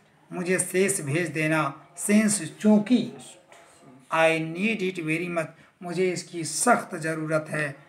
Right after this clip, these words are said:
बहुत ही ज़रूरत है इसकी, very much, "but don't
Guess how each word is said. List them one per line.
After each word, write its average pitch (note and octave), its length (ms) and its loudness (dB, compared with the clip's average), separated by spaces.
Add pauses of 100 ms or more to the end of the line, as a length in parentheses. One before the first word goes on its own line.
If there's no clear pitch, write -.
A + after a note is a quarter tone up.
(180)
बहुत E3 360 -2
ही G#3 80 2
ज़रूरत E3 520 -4
है D#3 100 -2
इसकी, C#3+ 500 -10 (460)
very D#3 220 -2
much, D#3 280 -2 (440)
"but F3+ 120 4 (640)
don't G3 640 2